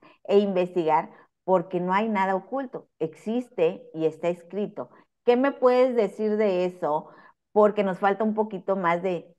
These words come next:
de, de estar atento a la investigación.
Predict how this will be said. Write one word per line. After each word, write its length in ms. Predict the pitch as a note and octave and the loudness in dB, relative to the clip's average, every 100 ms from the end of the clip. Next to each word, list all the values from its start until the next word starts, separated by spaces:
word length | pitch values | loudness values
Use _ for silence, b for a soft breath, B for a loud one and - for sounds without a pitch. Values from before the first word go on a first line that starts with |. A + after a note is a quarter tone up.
| _ | _
de, 440 | C#3 C#3+ C3 - _ _ - | -6 -6 -6 -14 _ _ -10
de 160 | D#3+ | -8
estar 240 | F3+ G#3+ A#3 | -4 -2 -2
atento 880 | A#3+ - G3+ G#3 G3+ F#3+ D3 A#2+ - b b | -4 -6 -4 -2 -4 -6 -8 -8 -10 b b
a 160 | b D#3+ | b -2
la 80 | E3 | 0
investigación. 760 | D#3 D#3 D#3+ C#3+ C#3 B2 - | -2 -6 -6 -6 -6 -12 -16